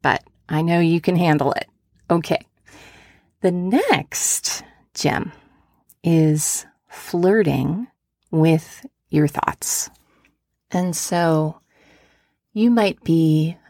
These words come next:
a big fan of affirmations. I sometimes find affirmations to be a bit cheesy and,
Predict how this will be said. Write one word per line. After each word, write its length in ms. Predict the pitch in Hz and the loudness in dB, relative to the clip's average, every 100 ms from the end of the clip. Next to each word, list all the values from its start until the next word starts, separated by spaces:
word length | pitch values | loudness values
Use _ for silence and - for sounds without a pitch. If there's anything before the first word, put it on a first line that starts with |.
| - | -12
a 80 | |
big 300 | 156 165 165 | -2 2 2
fan 360 | 156 - 156 151 | -2 0 2 2
of 140 | 147 | 2
affirmations. 1300 | 143 139 - 151 151 151 - 196 240 330 - - - _ _ _ _ _ _ - | 0 -2 -4 -6 -4 -4 -2 0 0 -2 -10 -14 -14 _ _ _ _ _ _ -6
I 100 | 165 | -4
sometimes 580 | 156 165 151 165 156 - | -2 -2 0 -2 -2 -2
find 280 | 165 156 151 | 0 2 2
affirmations 920 | 147 - 160 151 151 - - 160 - | 0 -2 -2 -2 -2 -4 -4 -4 -4
to 460 | - 170 - - - _ - - _ _ _ _ _ _ _ | -4 -4 -4 -6 -10 _ -20 -20 _ _ _ _ _ _ _
be 180 | 180 175 | 0 2
a 60 | 160 | 2
bit 440 | 156 156 156 - | 4 2 2 -2
cheesy 880 | - - - 190 190 165 147 147 175 - | -6 -4 0 0 2 2 2 2 -2 -4
and, 600 | 160 160 160 - - | -4 -4 -6 -4 -6